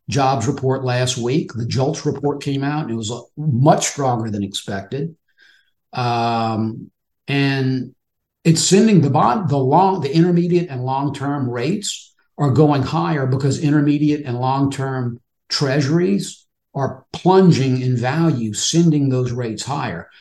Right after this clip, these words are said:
But if you look at your yield curve and it's got a historical, I don't know if you're looking at a, a, a static one day or it's historical. This page I look at, you can look at the last month, the last year, and go back in history and looking day by day.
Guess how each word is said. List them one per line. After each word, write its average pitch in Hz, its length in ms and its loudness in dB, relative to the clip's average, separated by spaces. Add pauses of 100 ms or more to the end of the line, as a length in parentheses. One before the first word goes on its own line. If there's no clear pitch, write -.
(320)
But 147 120 4
if 139 140 2
you 147 100 6
look 208 180 8
at 165 140 -2
your 151 100 4
yield 202 300 4
curve 143 280 0
and 139 100 0
it's 139 80 -4
got 151 220 -4
a 127 40 -2
historical, 139 760 -2
I 131 80 -2
don't 143 100 -2
know 135 80 -4
if 127 100 -8
you're 135 120 -2
looking 131 180 -2
at 113 80 -4
a, 107 140 -8 (200)
a, 131 180 -6
a 110 80 -12
static 123 520 -4
one 135 240 0
day 131 320 0
or 117 120 -2
it's 110 100 -8
historical. 131 560 -6 (280)
This 156 160 0
page 170 280 4
I 165 100 4
look 185 180 4
at, 143 140 0
you 147 100 4
can 147 140 2
look 151 160 4
at - 80 -6
the 131 80 -4
last 127 340 -2
month, 151 440 0
the 131 100 -6
last 131 380 -2
year, 139 240 4
and 123 160 0
go 143 80 2
back 135 240 -2
in 101 100 -4
history 113 480 -2
and 104 80 -2
looking 127 280 -4
day 113 140 -2
by 101 180 -4
day. 104 280 -6